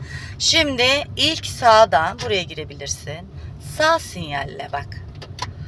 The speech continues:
Sağ sinyalle L Park alanına giriş yaptık. Evet, L Park'a girerken ne yapıyoruz?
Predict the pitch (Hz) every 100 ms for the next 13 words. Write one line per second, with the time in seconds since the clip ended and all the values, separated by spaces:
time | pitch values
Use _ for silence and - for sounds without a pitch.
0 | - - - - 262 294 - - 208 185
1 | 165 175 247 247 247 254 - 170 151 -
2 | - 202 160 147 151 170 214 233 - -
3 | - - - - - - - 185 175 220
4 | 214 - - 180 175 165 - - 147 143
5 | 139 139 139 135 143 - - - - -
6 | - - - - - - - - - -
7 | - - - - - 233 233 220 214 208
8 | - 233 277 277 240 208 208 190 226 226
9 | 208 202 170 185 202 226 240 - - -
10 | - - - - - - - - 151 180
11 | 208 - 160 160 220 -